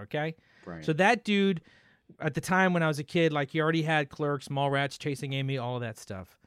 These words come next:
Speaker 1: And so I was extremely obsessed with that. So I would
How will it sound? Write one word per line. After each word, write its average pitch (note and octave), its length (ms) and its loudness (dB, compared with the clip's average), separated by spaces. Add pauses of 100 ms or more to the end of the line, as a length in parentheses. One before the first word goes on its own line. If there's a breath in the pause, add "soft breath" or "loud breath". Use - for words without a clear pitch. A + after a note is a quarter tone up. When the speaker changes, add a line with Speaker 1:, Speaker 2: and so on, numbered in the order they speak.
(440 soft breath)
Speaker 1:
And C#3 140 -6
so D#3 140 2
I C#3+ 140 4
was D#3+ 200 4
extremely D#3 540 0
obsessed C3+ 480 -4
with A2+ 80 -4
that. G#2+ 260 -6
So C#3 240 0
I D#3+ 380 2 (280 soft breath)
would D3 280 4